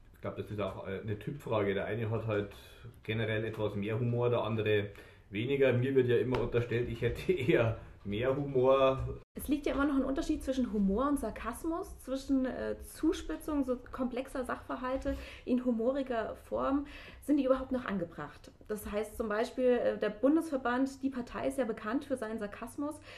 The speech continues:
Speaker 2: Im Bundestagswahlkampf, im Wahlprogramm haben sie ja zuletzt auch mal eine Bierpreisbremse oder eine Abwrackprämie für S U Vs verlangt. Das ist ja alles noch ganz witzig, ähm, aber wenn sie dann anfangen, Sebastian Kurz als Baby-Hitler zu bezeichnen,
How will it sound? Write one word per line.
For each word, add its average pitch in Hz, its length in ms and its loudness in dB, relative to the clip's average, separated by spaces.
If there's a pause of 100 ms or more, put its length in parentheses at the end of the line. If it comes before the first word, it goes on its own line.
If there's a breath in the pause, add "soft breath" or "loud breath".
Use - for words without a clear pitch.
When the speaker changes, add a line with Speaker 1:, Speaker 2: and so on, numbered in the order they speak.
(220 loud breath)
Speaker 2:
Im 208 140 -2
Bundestagswahlkampf, 277 1160 0 (120)
im 233 300 0
Wahlprogramm 214 960 -6
haben 214 160 -4
sie 220 100 -4
ja 202 120 -2
zuletzt 202 420 -6
auch 196 220 -2
mal 202 180 -4
eine 196 120 -2
Bierpreisbremse 233 1080 -4
oder 202 160 -2
eine 202 160 -4
Abwrackprämie 208 800 -8
für - 140 -10
S 202 200 -4
U 196 60 -6
Vs 240 180 -4
verlangt. 247 420 -4 (440 loud breath)
Das 214 80 -4
ist - 80 0
ja - 100 2
alles 233 160 0
noch 220 160 -2
ganz 196 260 -2
witzig, 285 520 -2
ähm, 240 340 2 (160)
aber 220 180 -2
wenn 220 140 0
sie 220 80 -2
dann 208 160 -2
anfangen, 226 400 -4
Sebastian 208 540 -6
Kurz 269 320 0
als 208 240 -8
Baby-Hitler 240 580 -2
zu 233 140 -4
bezeichnen, 226 600 -6